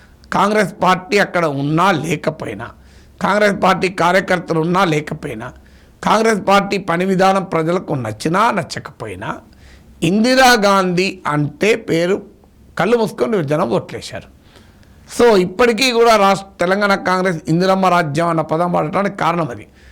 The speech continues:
మధ్యలో రాజీవ్ గాంధీ రాజ్యం, మన్మోహన్ సింగ్ రాజ్యం, పివి నరసింహారావు రాజ్యం అంటలేరు, కేవలం ఇందిరమ్మ రాజ్యమే చెప్తున్నారు. కారణం ఆ పదానికి అంత పవర్ ఉండడం వల్ల.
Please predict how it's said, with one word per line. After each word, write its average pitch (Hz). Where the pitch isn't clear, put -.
మధ్యలో 170
రాజీవ్ 175
గాంధీ 185
రాజ్యం, 170
మన్మోహన్ 202
సింగ్ 185
రాజ్యం, 175
పివి 214
నరసింహారావు 185
రాజ్యం 170
అంటలేరు, 156
కేవలం 214
ఇందిరమ్మ 202
రాజ్యమే 180
చెప్తున్నారు. 110
కారణం 226
ఆ 185
పదానికి 175
అంత 170
పవర్ 180
ఉండడం 92
వల్ల. 87